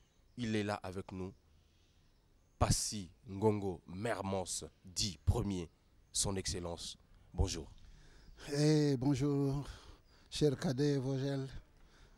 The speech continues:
Speaker 2: Eh, je, d'emblée, je dirais que je suis très content d'être reçu,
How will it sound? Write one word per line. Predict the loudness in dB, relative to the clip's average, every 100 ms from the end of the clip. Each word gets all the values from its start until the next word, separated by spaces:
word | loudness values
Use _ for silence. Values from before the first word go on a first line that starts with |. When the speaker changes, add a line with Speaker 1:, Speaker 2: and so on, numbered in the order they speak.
| -14
Speaker 2:
Eh, | -6 -4 -2 -4
je, | -6 -10 -12 -16 -20 -20 -14 -2
d'emblée, | 0 2 4 2 2
je | 0 0 0 0 -2
dirais | -2 -2 -2
que | -2 -4
je | -4
suis | -6 -4
très | -2 -2
content | -2 -6 -4 -6 -6 -10 _ -20 -20 -20 -20 -20 _ -12
d'être | -4 0 0
reçu, | 0 0 0 2 2 0